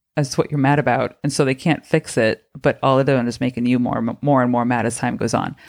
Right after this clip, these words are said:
I think that's pretty much what happened here in the case, because as soon as Christine's parents say, "Yeah, the guy next door is weird,"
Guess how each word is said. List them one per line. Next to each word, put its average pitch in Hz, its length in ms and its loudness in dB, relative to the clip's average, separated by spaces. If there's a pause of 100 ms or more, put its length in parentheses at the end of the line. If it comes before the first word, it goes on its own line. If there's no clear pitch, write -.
(200)
I 175 120 2
think 160 180 2
that's 127 220 0
pretty 131 160 -2
much - 180 -2
what 120 100 -2
happened 123 300 -4
here - 320 -2 (320)
in 139 80 2
the 123 80 -2
case, - 320 -4
because 135 420 -2
as - 120 -4
soon 170 180 2
as 165 240 0 (160)
Christine's 143 960 -2
parents 135 420 0
say, 131 480 0
"Yeah, 143 140 2
the 131 100 0
guy 147 160 2
next 131 280 -2
door 131 180 0
is 120 160 -4
weird," 127 320 -2